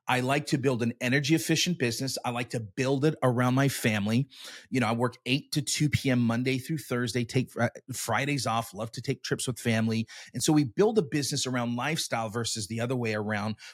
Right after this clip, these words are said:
We wanna build a business and then hopefully we have some time for the family. Um, we-, we're completely against that. We don't like full calendars. We don't like sales calls. And so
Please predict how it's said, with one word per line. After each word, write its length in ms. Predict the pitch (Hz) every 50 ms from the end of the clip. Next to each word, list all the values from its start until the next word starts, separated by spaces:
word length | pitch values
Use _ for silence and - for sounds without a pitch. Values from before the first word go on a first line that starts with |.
| -
We 80 | 113 117
wanna 180 | 110 101 101 92
build 240 | 87 117 110 104
a 60 | 95 92
business 400 | - 220 214 - 196 185 - -
and 100 | 143 127
then 80 | 123
hopefully 380 | 113 139 147 143 - 139 135 127
we 80 | 123
have 180 | 117 113 117 113
some 140 | - 127 113
time 260 | - 120 107 123 117
for 140 | - 117 107
the 80 | 110
family. 440 | 101 - 139 143 147 143 143 135 135 - - - - - _ -
Um, 180 | 127 120 107 - - _ _ -
we-, 140 | 143 143
we're 140 | 143 151 147
completely 420 | - 170 147 - 180 175 - 165 151
against 400 | 147 123 131 135 135 135 - -
that. 220 | 139 131 117 -
We 80 | 117 98
don't 200 | 131 135 143 -
like 200 | 139 131 113 -
full 220 | - 147 139 131
calendars. 600 | - - - 120 127 131 127 123 123 127 120 -
We 80 | - -
don't 180 | 202 262 -
like 160 | - 131 123
sales 300 | - - - 127 123 117
calls. 340 | - - - 123 127 120 -
And 120 | 123 117 -
so 180 | 135 123 117